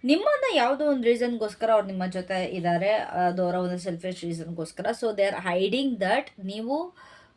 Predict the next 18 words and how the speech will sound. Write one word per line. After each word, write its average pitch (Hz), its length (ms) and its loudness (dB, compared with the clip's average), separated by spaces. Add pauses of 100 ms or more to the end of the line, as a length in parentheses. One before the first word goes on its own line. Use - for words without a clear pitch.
(720)
ಅವರ 233 240 8
ಹ್ಯಾಪಿನೆಸ್ 220 680 0
ಅಲ್ಲ, 165 280 0 (920)
ಅಥವಾ 262 380 4
ಅವರ 220 340 6
ಒಂದು 247 260 4
ಪರ್ಸನಲ್ 220 460 -2
ಸ್ಯಾಟಿಸ್ಫ್ಯಾಕ್ಷನ್‌ಗೆ 190 880 -4
ನೀವು 208 260 -6
ಕಾರಣ 175 340 0 (120)
ಅಲ್ಲ, 143 260 -8 (1040)
ಅವರ 226 140 2
ಒಂದು 247 240 -4
ಇಮೋಷನಲ್ 196 520 -4 (120)
ಫುಲ್‌ಫಿಲ್‌ಮೆಂಟ್‌ಗೆ 185 680 -6
ನೀವು 208 320 -6
ರೀಸನ್ 175 460 -2
ಅಲ್ಲ 170 220 -2